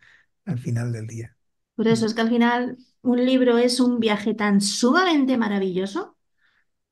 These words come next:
Speaker 2: que cada uno lo vivimos de una forma distinta y eso es, yo creo que lo mejor de todo. Tú también escribes en tu blog,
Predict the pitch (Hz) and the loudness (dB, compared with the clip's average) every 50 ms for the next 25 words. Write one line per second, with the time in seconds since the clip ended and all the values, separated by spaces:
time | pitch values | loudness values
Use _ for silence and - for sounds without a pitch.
0 | _ _ - 202 202 - 214 214 208 208 214 226 240 254 262 247 226 220 220 226 | _ _ -10 -6 -2 0 2 4 4 4 4 2 2 4 4 2 2 4 4 4
1 | 233 254 247 233 214 208 208 202 - 202 202 202 196 190 180 175 - - 180 175 | 4 6 6 4 4 2 2 0 -2 -4 -2 -2 -2 -2 -4 -6 -6 -6 -6 -4
2 | 170 165 175 185 185 - 214 202 202 214 233 233 233 - - _ _ _ _ - | -4 -2 -4 -4 -2 0 0 2 2 2 0 -2 -4 -8 -14 _ _ _ _ -4
3 | 202 202 214 208 226 233 226 208 185 175 170 - 202 190 190 180 175 180 175 175 | -2 0 0 0 0 2 2 2 2 0 0 0 0 0 0 0 0 0 0 0
4 | 175 170 175 - _ _ _ - - - - - - - _ _ _ _ _ - | -2 -4 -4 -8 _ _ _ -20 -20 -20 -20 -20 -20 -20 _ _ _ _ _ -4
5 | 262 262 320 339 349 349 349 339 311 294 294 - 269 277 262 285 294 302 311 302 | 0 2 4 4 6 6 6 4 4 4 4 2 2 2 4 4 6 6 6 4
6 | 302 - - - - _ - - 233 220 208 202 202 208 202 190 202 214 262 370 | 2 -2 -8 -10 -12 _ -8 -4 -2 0 0 0 2 2 2 4 4 4 2 2
7 | - | -2